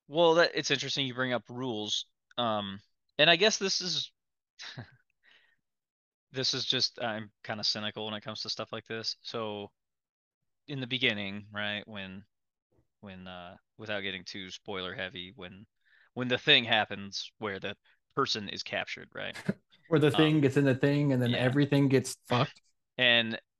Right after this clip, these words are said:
Speaker 1: and his, uh, his things are taken from him.
Speaker 2: Oh, yeah.
Speaker 1: That,
Speaker 2: Yeah, yeah, yeah, yeah.
Speaker 1: that
Speaker 2: I
Speaker 1: he
Speaker 2: know,
Speaker 1: th-
Speaker 2: I know what you mean.
Speaker 1: Right. So then he needs to retrieve them,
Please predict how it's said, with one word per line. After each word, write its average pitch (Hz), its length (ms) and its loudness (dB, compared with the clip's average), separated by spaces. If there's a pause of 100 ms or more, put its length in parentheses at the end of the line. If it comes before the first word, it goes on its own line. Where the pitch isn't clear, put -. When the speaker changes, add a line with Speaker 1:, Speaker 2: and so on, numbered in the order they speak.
Speaker 1:
and 123 340 6
his, 123 360 0
uh, 104 300 2
his 113 220 -4
things 139 640 2
are 113 140 0
taken 123 400 -2
from 113 300 -4
him. 131 280 -6 (440)
Speaker 2:
Oh, 156 180 6
yeah. 120 220 4
Speaker 1:
That, - 180 2
Speaker 2:
Yeah, 117 200 4
yeah, 113 140 2
yeah, 104 120 0
yeah. 95 280 -6 (100)
Speaker 1:
that 147 100 8
Speaker 2:
I 160 60 10
Speaker 1:
he 165 60 8
Speaker 2:
know, 147 160 8
Speaker 1:
th- 120 120 2
Speaker 2:
I 131 80 4
know 123 100 2
what 95 80 -2
you 95 120 -8
mean. 92 200 -10 (220)
Speaker 1:
Right. 147 320 2
So - 160 2
then 175 160 2
he 175 140 0
needs 165 240 -4
to 165 120 -2
retrieve 143 480 0
them, 107 380 -2